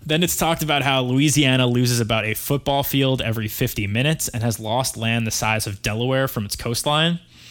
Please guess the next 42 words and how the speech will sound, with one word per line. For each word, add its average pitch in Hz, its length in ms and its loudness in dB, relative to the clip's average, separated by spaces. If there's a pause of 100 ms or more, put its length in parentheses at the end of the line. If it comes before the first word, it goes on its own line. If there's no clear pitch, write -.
(520)
They 127 100 -2
say 165 200 0
that 165 300 -2
New 135 140 -2
Orleans 131 420 -2
wouldn't 120 340 -4
need 120 300 -2
levees 110 420 0
if - 160 -10
the 101 120 -6
land 107 320 -2
was 131 120 0
still 147 220 0
there 151 280 0 (260)
because 127 200 -2
it 123 120 -2
serves 160 320 0
as 135 100 -2
a 123 60 2
buffer 120 440 -2
between 110 380 -2
the 104 80 -4
coastline 139 680 0
and 110 140 2
the 110 40 0
people 110 360 -2
living 98 280 -6
there. 69 260 -14 (220)
Seventy-six 180 580 2
percent 131 320 4
of 110 80 4
land 117 300 4
loss 107 240 2
here 104 260 0
is 107 200 -2
because 127 360 0
of 117 100 2
the 117 120 2
oil 101 260 -4 (140)
industry. 101 480 -6 (1400)
Seventy-six 151 520 2
percent. - 440 -2